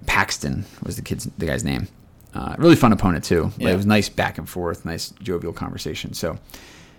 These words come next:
Speaker 1: he, he made top four, and he made it on breakers. <laughs> So good karma there. It was great. I went to dirt, dirt around, hung for some friends after that. Uh, just kinda, you know, hung out a little bit,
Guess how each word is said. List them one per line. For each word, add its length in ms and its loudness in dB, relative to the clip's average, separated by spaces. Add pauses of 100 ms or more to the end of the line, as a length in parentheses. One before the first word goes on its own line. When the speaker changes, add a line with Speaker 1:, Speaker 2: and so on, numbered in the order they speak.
(240)
Speaker 1:
he, 260 2
he 120 0
made 180 0
top 180 2
four, 420 -2
and 300 -2 (180)
he 200 -2
made 180 4
it 40 2
on 160 4
breakers. 460 0 (800)
<laughs> 80 -12 (640)
So 580 4 (120)
good 160 -4
karma 340 0
there. 320 -2
It 40 -8
was 100 -6
great. 300 -6 (140)
I 140 2
went 200 0
to 80 -6
dirt, 300 0
dirt 140 0
around, 160 0
hung 140 -4
for 80 -10
some 160 -6
friends 540 2
after 280 -2
that. 320 0 (1160)
Uh, 280 -2
just 160 -6
kinda, 360 -2
you 100 -8
know, 80 -6
hung 280 -2
out 140 0
a 40 -2
little 140 0
bit, 300 0